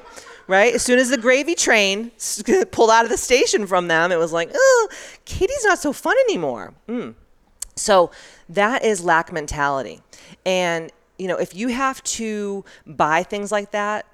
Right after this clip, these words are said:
and look a certain way and buy things for other people, then, you know, to have them like you, then maybe they're not your soul circle. Maybe they're not your peer groups. Maybe they're not your tribe, and maybe they're not your community. So suck my left labia to all those hoes. Okay.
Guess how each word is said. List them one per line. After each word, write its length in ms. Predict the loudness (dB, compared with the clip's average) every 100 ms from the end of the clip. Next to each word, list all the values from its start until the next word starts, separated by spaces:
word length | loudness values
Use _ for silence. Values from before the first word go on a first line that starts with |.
| _
and 220 | -8 -6
look 140 | -6 -8
a 40 |
certain 380 | -6 -6 -6 -6
way 300 | -4 -4 -4
and 160 | -10 -6
buy 220 | -2 0
things 240 | -2 -6 -8
for 100 | -4
other 160 | -4 -4
people, 560 | -10 -14 -8 -4 -4
then, 640 | -2 -2 0 -2 -4 -8 -10
you 100 | -8
know, 80 | -8
to 100 | -4
have 220 | -2 -2
them 120 | -2
like 260 | -4 -4 -8
you, 140 | -10
then 260 | -8 -10 -12
maybe 400 | -20 -18 -14 -12 -10
they're 160 | -10 -8
not 300 | -8 -8 -8
your 220 | -8 -8 _ -14
soul 260 | -6 -4
circle. 480 | -4 -8 -8 -10 -12
Maybe 220 | -14 -12 -8
they're 200 | -8 -6
not 200 | -6 -6
your 120 | -8
peer 220 | -8 -12
groups. 360 | -8 -10 -10 -16
Maybe 240 | -12 -8 -6
they're 120 | -6
not 220 | -6 -6
your 80 | -8
tribe, 400 | -4 0 2 0
and 260 | -6 -14 -12
maybe 200 | -10 -6
they're 140 | -6
not 200 | -6 -6
your 100 | -8
community. 460 | -12 -8 -8 -8 -14 _ _ -20 -20 _ -12
So 200 | -8 -6
suck 300 | -4 -6 -4
my 80 | -4
left 240 | -4 -4
labia 480 | -8 -6 -8 -12 -14 _
to 80 | -10
all 160 | -8 -6
those 200 | -8 -6
hoes. 480 | -6 -6 -10 -12 -4
Okay. 380 | -2 0 0